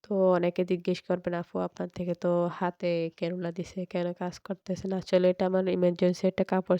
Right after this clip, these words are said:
ছিল, যার কারণে আমার থেকে অসুস্থতা অবস্থায় সেলাই এবং কাটিংটা করতে হয়েছে। আশা করি কেউ এটা নিয়ে কোনো কিছু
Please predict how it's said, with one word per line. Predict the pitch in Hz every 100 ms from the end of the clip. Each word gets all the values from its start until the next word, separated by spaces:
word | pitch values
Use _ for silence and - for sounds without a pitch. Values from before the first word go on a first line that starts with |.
| -
ছিল, | 190 190 226 269 _ _ _ _ _ _ _ _ _ _ _ _ _
যার | 185 175
কারণে | - 165 165 165
আমার | 165 175
থেকে | - 170
অসুস্থতা | 175 170 - - 190 - 202
অবস্থায় | 185 185 - - 190 226 254 _ _ _ _ _ _ _ _ _ _ _ _
সেলাই | - - 180 175 175
এবং | 175 170 175
কাটিংটা | 185 170 196 190
করতে | 180 175 - 175
হয়েছে। | 190 208 190 - 190 175 _ _ _ _ _ _ _ _ _ _ _ _ _ _ _ _
আশা | 196 190 185
করি | 185 185 185 185 -
কেউ | - 185 185
এটা | 185 190 185
নিয়ে | 185
কোনো | 190 185
কিছু | 175 196 190 185 185